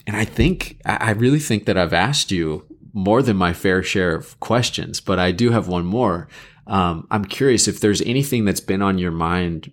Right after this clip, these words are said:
recently as a coach that you wanted to riff on or, or chat about a little bit. Has there been anything that you've noticed with athletes recently or your mental performance coaching clients recently that you wanna discuss?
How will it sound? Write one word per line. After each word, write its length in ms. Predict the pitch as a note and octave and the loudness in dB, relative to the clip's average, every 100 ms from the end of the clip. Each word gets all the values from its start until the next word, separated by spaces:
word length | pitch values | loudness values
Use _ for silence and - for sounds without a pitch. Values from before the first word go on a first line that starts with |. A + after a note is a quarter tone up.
| _ | _
recently 540 | G#2+ G2+ G#2 F#2 F#2+ | 2 2 2 0 0
as 140 | E2 D2+ | 0 -4
a 60 | |
coach 640 | - F#2 F2+ D2+ - - - | -4 -2 0 0 -6 -8 -2
that 160 | G2+ F#2 | 0 2
you 100 | G2 | 2
wanted 240 | F#2+ F2 | 2 2
to 80 | E2+ | 0
riff 300 | E2+ E2+ F#2+ | 0 0 0
on 200 | F2 E2+ | 0 0
or, 200 | D#2 - | -2 -2
or 80 | F2 | -4
chat 320 | - F2+ E2+ | -2 0 0
about 260 | E2+ E2 D#2+ | 2 2 2
a 40 | |
little 260 | D#2+ E2+ E2 | 0 0 0
bit. 320 | E2 D2 - | 0 -2 -4
Has 160 | F#2 | -2
there 100 | F#2+ | 0
been 200 | F2+ G2+ | 2 2
anything 400 | G2+ B2 A2+ A2 | 2 2 2 0
that 100 | F#2+ | 0
you've 200 | G2 E2+ | -2 -2
noticed 360 | F2 F2 F2 - | 0 0 2 0
with 160 | E2+ - | 0 -2
athletes 540 | E2+ F2 F2 D#2 - | -4 -2 -4 -2 -2
recently 520 | F2+ E2+ D#2 E2+ F2 | 0 0 0 0 2
or 540 | D2+ F2 F#2+ F#2 E2 - - - - _ - | 2 2 2 4 2 -4 -20 -20 -20 _ -2
your 640 | F#2 F2+ F2 E2 D#2+ D#2 - | 2 2 2 2 2 -2 -2
mental 280 | G2+ G#2 F2+ | 0 2 0
performance 520 | D#2+ G2+ G2+ F2+ E2 | -2 0 2 0 0
coaching 420 | - F#2+ E2+ F2+ D#2+ | 0 0 0 -2 -2
clients 540 | - E2 E2 D#2 - | 0 0 0 -2 -2
recently 480 | F2 - - E2 D#2+ | 2 2 0 -2 -2
that 140 | D#2+ | -2
you 380 | E2 E2 D#2 - - | -2 -2 -2 -8 -14
wanna 260 | - E2 D#2 | -8 -6 -4
discuss? 640 | D2+ - - E2 - - | -4 -4 -4 -6 -6 -8